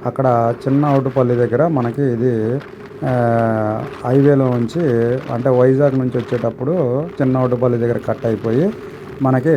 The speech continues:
గొల్లపూడి మీదుగా ఇది చిన్న కాకాని అనే ఊరు దగ్గర మళ్ళీ చెన్నై, ఆ, హైవేలో కలుస్తుందండి ఇది.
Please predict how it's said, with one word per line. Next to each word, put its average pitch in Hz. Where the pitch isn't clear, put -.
గొల్లపూడి 135
మీదుగా 123
ఇది 120
చిన్న 147
కాకాని 123
అనే 123
ఊరు 131
దగ్గర 123
మళ్ళీ 123
చెన్నై, 135
ఆ, 117
హైవేలో 127
కలుస్తుందండి 113
ఇది. 143